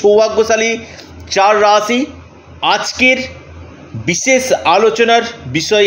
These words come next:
এটি। আমি প্রতিদিন অর্থপ্রাপ্তির উপর ভিডিও দিয়ে থাকি এবং একটি কথা আপনাদেরকে আমি বারবার বলি, ভিডিওগুলি আপনারা কেটে কেটে, কেটে কেটে দেখবেন না, তাহলে অনেক কিছু কিন্তু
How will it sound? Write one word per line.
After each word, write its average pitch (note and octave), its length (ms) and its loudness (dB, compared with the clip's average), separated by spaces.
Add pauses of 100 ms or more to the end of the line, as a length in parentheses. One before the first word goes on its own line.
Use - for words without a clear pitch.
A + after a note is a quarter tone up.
এটি। G3+ 180 -2 (1040)
আমি C4 140 2 (120)
প্রতিদিন C4 400 2 (240)
অর্থপ্রাপ্তির A#3+ 760 0
উপর A#3+ 140 0 (120)
ভিডিও G#3 240 0 (100)
দিয়ে A3+ 240 2
থাকি A3+ 240 0 (720)
এবং B3 140 4 (240)
একটি A3+ 420 -2 (140)
কথা D#4 220 2 (140)
আপনাদেরকে A#3+ 460 0
আমি A3 200 0
বারবার G3 340 2
বলি, B3 140 2 (500)
ভিডিওগুলি B3 500 0 (160)
আপনারা A3 280 0 (100)
কেটে G#3+ 260 2
কেটে, A3 240 0
কেটে G#3+ 220 0
কেটে G#3 180 0 (100)
দেখবেন F#3+ 360 0
না, B3 80 2 (500)
তাহলে A#3+ 200 2 (200)
অনেক C4 160 0 (100)
কিছু C4 240 0
কিন্তু B3 160 2